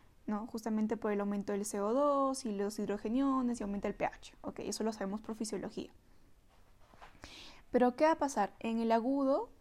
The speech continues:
el bicarbonato va a estar normal, ¿ok? Y ya cuando el proceso es crónico, el bicarbonato va a comenzar a aumentar justamente para compensar este cuadro de, por así decirlo, de acidosis respiratoria, ¿ok?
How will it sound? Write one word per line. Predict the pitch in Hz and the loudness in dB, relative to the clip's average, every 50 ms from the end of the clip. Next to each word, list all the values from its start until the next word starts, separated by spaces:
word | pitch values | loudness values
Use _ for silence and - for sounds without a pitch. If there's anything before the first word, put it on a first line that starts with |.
| - - | -8 -4
el | - 220 | 0 0
bicarbonato | 208 214 - 202 220 214 214 214 214 214 226 214 | 0 0 0 -2 -2 0 0 0 0 0 -2 -2
va | 208 | -2
a | |
estar | 240 - - 208 202 | -4 -4 -6 -4 -4
normal, | 202 202 196 202 208 233 254 247 233 254 - - - - - - - - - - - - - - - - - - - - - - - | -4 -4 -2 -2 0 2 2 0 0 -2 -8 -16 -20 -20 -20 -20 -20 -20 -20 -20 -20 -20 -20 -20 -20 -20 -20 -20 -20 -20 -20 -10 -10
¿ok? | 214 208 214 208 240 285 - - - - - - - - - - - - - - - - | -6 -4 -2 -2 -2 -4 -6 -12 -20 -20 -20 -20 -20 -20 -20 -20 -20 -20 -20 -12 -2 0
Y | 247 | 6
ya | 220 254 262 254 | 8 8 8 8
cuando | 302 302 294 285 | 6 4 4 2
el | 262 | 2
proceso | - 233 254 240 | 0 -2 -2 -2
es | 247 - | -4 -6
crónico, | - - 240 247 233 220 220 214 214 - - 403 - - - - - - - - - - - - - - - _ | -4 2 2 4 4 4 2 0 -2 -4 -6 -8 -8 -14 -20 -20 -20 -20 -20 -20 -20 -20 -20 -20 -20 -20 -8 _
el | 220 220 | 0 2
bicarbonato | 208 220 220 214 214 208 208 208 - 233 | 2 2 2 0 0 0 -2 -2 -2 -2
va | 220 214 | -2 -2
a | 214 | -2
comenzar | - 220 214 208 - 214 208 | 0 -2 -2 0 -2 -2 -2
a | |
aumentar | 208 202 196 196 190 - 202 214 | -2 -2 -4 -4 -2 -2 -2 -2
justamente | 214 - 220 - 240 214 214 214 208 214 - | -2 -6 -8 -6 -4 -4 -2 -2 -4 -6 -4
para | - 220 208 208 | -4 -2 -2 -2
compensar | 208 - 214 208 202 - 208 208 214 214 240 247 294 403 415 | -2 -2 -4 -4 -2 -4 -4 -4 -2 0 2 2 2 0 -2
este | - 214 233 226 - 214 | -4 -4 -4 -2 -6 -6
cuadro | 214 - 220 214 214 208 214 214 226 226 | -4 0 2 2 2 2 2 0 -2 -4
de, | 254 269 214 208 208 208 220 - - - - - - - - - - - - - - _ | -4 -2 -2 -2 0 -2 -4 -6 -8 -14 -18 -18 -18 -20 -20 -20 -20 -20 -20 -20 -20 _
por | - 220 | 0 0
así | 208 208 214 214 | 0 2 0 -2
decirlo, | 214 214 - 220 220 220 220 | -2 -2 -2 -2 -2 0 0
de | 220 220 | 0 0
acidosis | 214 214 - 220 190 208 - 220 220 | 0 -2 -2 -2 -2 -2 0 0 -2
respiratoria, | 233 233 - - - - - - - 120 - - - - - - - - - - - - | -2 -2 -6 -4 -4 -4 -4 -2 -2 -4 -4 -6 -10 -16 -20 -20 -20 -20 -20 -20 -20 -8
¿ok? | - 208 202 - | -8 -8 -4 -2